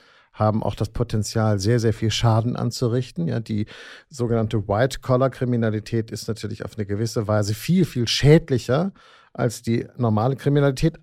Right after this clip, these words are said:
auch wenn sie das Sicherheitsgefühl der normalen Bevölkerung nicht so stark beeinträchtigt. Einerseits. Andererseits ist natürlich auch so, dass White-Collar-Kriminelle über viel, viel mehr Möglichkeiten verfügen, sich dann dem Zugriff der,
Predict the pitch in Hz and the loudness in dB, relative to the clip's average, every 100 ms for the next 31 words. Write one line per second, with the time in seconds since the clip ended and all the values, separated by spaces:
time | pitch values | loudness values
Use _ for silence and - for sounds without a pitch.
0 | _ 135 120 123 113 101 98 165 160 127 | _ 2 2 2 0 0 -2 0 2 2
1 | - 104 123 107 104 107 104 104 98 113 | 0 -6 -2 0 0 0 0 -2 -4 -4
2 | 156 101 92 87 95 104 - - 90 95 | -4 -2 -6 -8 -8 -6 -6 -6 -6 -6
3 | 101 104 131 - _ - - - - 101 | -6 -6 -8 -12 _ -20 -20 -16 -8 -4
4 | 113 160 - - 143 196 143 120 - 123 | -2 -2 -4 -4 2 4 6 4 0 -6
5 | 117 117 - 113 123 117 - 120 120 - | -6 -6 -6 -6 -4 -4 0 0 0 0
6 | 180 156 - 104 101 95 101 143 _ _ | 0 0 -4 -4 -2 -2 -4 -6 _ _
7 | _ - 147 156 - 233 226 - 127 131 | _ -2 2 2 2 2 2 0 0 2
8 | 143 185 135 117 110 110 - 113 110 104 | 2 -2 -6 -4 -4 -6 -8 -6 -6 -4
9 | 131 - - - - - - 113 127 120 | -6 -8 -20 -20 -20 -8 -4 0 2 2
10 | 113 110 127 117 117 120 113 110 | -2 -4 -6 -4 -4 0 0 0